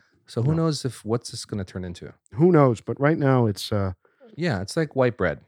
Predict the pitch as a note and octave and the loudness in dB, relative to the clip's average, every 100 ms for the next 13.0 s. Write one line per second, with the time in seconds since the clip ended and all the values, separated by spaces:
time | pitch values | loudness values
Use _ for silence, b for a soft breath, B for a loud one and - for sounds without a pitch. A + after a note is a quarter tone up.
0 | _ - D3 B2+ _ _ _ - C#3+ C#3+ | _ 2 2 2 _ _ _ 2 4 6
1 | C3 B2 - G#2 F2+ - - A2+ A2 A2+ | 6 4 4 -2 -4 -10 -2 -2 0 -2
2 | A2 - C#3 A#2 G#2 G2 - A2+ E2+ D2+ | -2 -2 -6 -2 -4 -4 -8 -8 -8 -12
3 | _ _ - - F2+ - - - _ _ | _ _ -12 -8 -8 -10 -18 -20 _ _
4 | G2 F2+ E2 _ _ _ _ b b b | -6 -6 -8 _ _ _ _ b b b
5 | b b - E3+ D#3 D#3 - D3 C#3+ C3+ | b b 6 10 10 8 6 4 6 6
6 | C3+ - D#3+ F#3+ A#3 F#3 - D#3 F3 F3 | 4 2 4 6 6 4 4 6 8 8
7 | D#3+ C#3 C3+ C#3 C3+ B2+ C#3 C3 C#3+ - | 8 8 6 4 4 4 2 2 0 0
8 | C3 B2 B2+ B2 A#2 A#2 B2 A#2+ A2 C#3 | 2 2 2 2 0 0 2 2 0 -2
9 | - A#2+ B2 B2+ _ _ _ A#2 A#2 - | -4 -2 -2 -2 _ _ _ -2 -2 4
10 | C3 C3+ B2 A2+ A#2 C3 - C3+ B2+ A#2 | 6 6 4 4 2 2 2 0 2 0
11 | A#2 B2 D3+ C#3 A2 - _ A2 A2 A#2 | 0 0 0 -2 -4 -12 _ -2 2 4
12 | C3+ - - A#2 B2 C#3+ C#3 - A#2+ | 2 0 -4 0 2 2 0 -2 -4